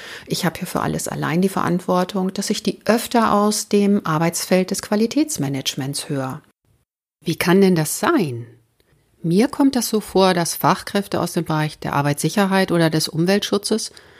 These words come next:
irgendwie selbstbewusster durchs Unternehmen gehen und sich auch klarer über ihre Rolle auch gegenüber der Geschäftsführung sind. Also, wo nehmen sie dieses Selbstbewusstsein und diese Klarheit her? Und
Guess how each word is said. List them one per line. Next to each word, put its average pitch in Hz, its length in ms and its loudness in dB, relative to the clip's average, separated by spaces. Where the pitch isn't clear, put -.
irgendwie 202 360 2
selbstbewusster 160 800 0
durchs 143 220 -4
Unternehmen 143 600 -2
gehen 143 300 -8
und 190 280 4
sich 202 180 -2
auch - 140 -6
klarer 196 420 2
über 190 160 0
ihre 170 240 0
Rolle 165 400 0
auch 147 200 -2
gegenüber 196 360 4
der 185 120 2
Geschäftsführung 139 840 -4
sind. 143 400 -2
Also, 156 380 2
wo 160 220 2
nehmen 202 260 6
sie 214 140 2
dieses 175 400 -2
Selbstbewusstsein 185 800 0
und 170 160 2
diese 160 180 2
Klarheit 160 640 0
her? 214 380 2
Und 160 680 2